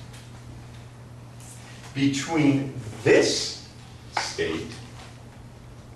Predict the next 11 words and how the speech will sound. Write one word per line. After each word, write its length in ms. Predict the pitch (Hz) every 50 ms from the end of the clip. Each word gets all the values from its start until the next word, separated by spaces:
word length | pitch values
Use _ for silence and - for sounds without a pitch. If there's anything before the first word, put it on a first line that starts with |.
| - - - - - - - - - - - - - - - -
and 240 | - 123 123 123 120
the 100 | 120 117
excited 560 | - - - - 104 101 - - 90 90 87
state 520 | - - - - 92 85 - - - - - - - - - - - - - - - - - - -
depends 720 | - 131 127 127 - - - 202 226 233 240 240 233 - -
on 580 | - - - - - - - - 120 123 127 - - - - - - - - - - - - - - - - - - - - - - - - - - - - - - - - - -
the 100 | 113 117
dipole 680 | 120 117 - 123 127 - - - - 135 135 127 120 117
matrix 460 | 120 127 131 - - - - - -
element 500 | 117 107 113 104 98 101 98 - - - - - - - -
here 580 | - 110 110 - - - - - - - - -